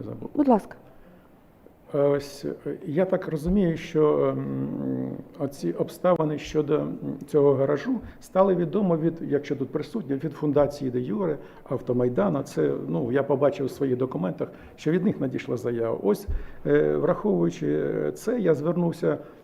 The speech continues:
Speaker 1: за-, я враж-, я вважаю, що та-, отакі рішення Верховним судом, які прийняті щодо цього гаражу, порушують авторитет правосуддя. В зв'язку з цим я звернувся до представника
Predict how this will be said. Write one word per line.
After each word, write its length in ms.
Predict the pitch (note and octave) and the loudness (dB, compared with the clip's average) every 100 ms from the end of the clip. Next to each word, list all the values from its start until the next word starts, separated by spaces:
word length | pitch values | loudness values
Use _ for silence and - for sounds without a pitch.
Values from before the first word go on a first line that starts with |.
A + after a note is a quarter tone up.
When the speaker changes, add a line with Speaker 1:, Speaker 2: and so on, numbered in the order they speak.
| - | -12
Speaker 1:
за-, 200 | B2+ D3+ | -6 -4
я 140 | E3 F3+ | -2 0
враж-, 260 | E3+ D#3+ D#3 | 0 0 -2
я 180 | C#3+ F3 | 0 2
вважаю, 540 | D#3+ D#3+ D3 D3 C#3+ | 4 4 4 4 2
що 200 | C3+ - | 0 -2
та-, 160 | C#3 - - | -2 -4 -4
отакі 360 | C#3+ D#3+ E3 D3 | -2 -2 0 0
рішення 340 | C#3+ B2+ B2+ | -2 -4 -2
Верховним 400 | B2+ - B2+ B2+ | -2 -4 -4 -4
судом, 300 | - D3 A#3+ | -6 -2 0
які 200 | D3+ E3 | 2 0
прийняті 300 | - B2 A#2 | -2 -2 -4
щодо 280 | - A#2+ A#2 | -6 -6 -4
цього 280 | A2+ A2+ G#2+ | -2 0 -2
гаражу, 300 | A#2 G#2+ G#2 - - - | -4 -6 -10 -14 -20 -2
порушують 420 | D3 A3 G3 - | 0 2 0 2
авторитет 460 | D3+ D#3 D3 D3+ - | 2 2 2 2 0
правосуддя. 540 | C3+ C3+ - A#2 G#2+ | 0 -2 -4 -10 -8
В 40 | A2 | -6
зв'язку 360 | F3+ - A3 | -8 -6 -6
з 80 | - | -4
цим 240 | - C4+ | -2 0
я 100 | F3 | 0
звернувся 540 | D3 E3+ F3 F3+ - C#3+ | 0 0 -2 -2 -2 -4
до 160 | C3+ | -2
представника 760 | C3 D3+ - D3 D3 D3 C3+ A2+ | -2 -6 -4 -2 0 0 2 2